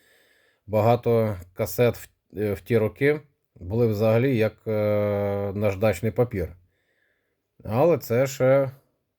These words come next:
навіть нічого, ще може бути. Ось така от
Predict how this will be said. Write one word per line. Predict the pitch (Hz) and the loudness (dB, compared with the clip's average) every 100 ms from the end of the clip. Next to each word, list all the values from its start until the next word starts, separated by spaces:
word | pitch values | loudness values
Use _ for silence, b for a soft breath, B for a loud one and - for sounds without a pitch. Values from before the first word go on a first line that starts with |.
| _ _ _ _ _ _ | _ _ _ _ _ _
навіть | 85 95 104 110 117 117 | -14 -8 -4 0 0 -2
нічого, | 120 117 - 95 85 - - | -4 -4 -4 -6 -6 -8 -14
ще | _ - | _ -8
може | 104 120 117 | -2 0 0
бути. | 151 110 82 - _ _ _ _ _ _ _ _ _ | -2 -4 -8 -14 _ _ _ _ _ _ _ _ _
Ось | 107 - | -16 -8
така | 127 - 127 | -6 0 0
от | 131 - | 0 -6